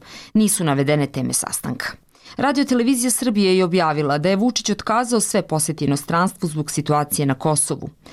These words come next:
Kako se navodi, vlada Srbije održat će sednicu na kojoj će Vučić podneti izveštaj o razgovorima sa predstavnicima Srba sa Kosova. Nakon toga predsjednik Vučić sastaće se sa ambasadorkom Kine Chen Bo, a potom i sa ambasadorom Rusije u Srbiji Aleksandrom Bocan Harčenkom.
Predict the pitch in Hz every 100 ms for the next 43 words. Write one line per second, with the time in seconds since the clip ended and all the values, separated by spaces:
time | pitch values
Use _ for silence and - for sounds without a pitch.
0 | - - 208 202 - 202 196 190 190 165
1 | 190 226 220 - 269 233 247 247 269 269
2 | 214 - 254 262 285 - 262 262 262 262
3 | - 240 247 - 214 - 196 180 170 165
4 | 185 220 254 - 269 247 220 208 185 185
5 | 165 160 156 160 156 156 151 160 160 160
6 | 151 143 170 151 151 170 160 160 151 156
7 | 113 - _ _ - 294 294 247 285 294
8 | 285 269 269 233 226 254 254 269 - 262
9 | 262 240 254 214 - 214 202 180 - 233
10 | 208 226 220 202 170 240 226 214 185 180
11 | 165 135 - - 185 247 247 240 196 185
12 | 165 165 233 240 220 180 185 247 - 208
13 | 165 - 240 240 262 233 214 - 226 214
14 | 202 190 156 156 156 156 151 156 - 101
15 | 117 - -